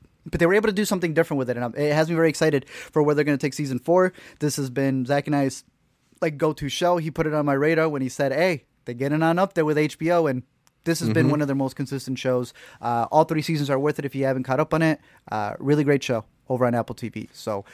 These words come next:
Speaker 1: rewinding my picks for the week, Mythic Quest with all three seasons on Apple. The Last of Us. Please, please, if a P R person is watching, uh, we love Naughty Dog. We love H B O.
Speaker 2: <laughs>
Speaker 1: Send us all The Last of Us.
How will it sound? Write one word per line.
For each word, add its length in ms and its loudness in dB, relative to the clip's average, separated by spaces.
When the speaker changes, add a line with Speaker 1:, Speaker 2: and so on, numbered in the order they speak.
Speaker 1:
rewinding 380 0
my 100 2
picks 220 -2
for 80 -4
the 60 0
week, 280 0
Mythic 480 -2
Quest 460 -8
with 160 -4
all 100 2
three 200 -2
seasons 340 -4
on 80 0
Apple. 380 -2
The 100 -6
Last 480 0
of 140 -2
Us. 220 -2
Please, 420 0
please, 340 0
if 120 -6
a 100 -2
P 180 -2
R 220 2
person 340 0
is 140 -2
watching, 560 0
uh, 320 0
we 180 -4
love 160 0
Naughty 240 0
Dog. 340 0
We 140 -4
love 200 0
H 280 0
B 160 4
O. 180 4
Speaker 2:
<laughs> 200 -10
Speaker 1:
Send 260 0
us 140 0
all 120 2
The 60 2
Last 320 0
of 80 -2
Us. 240 -4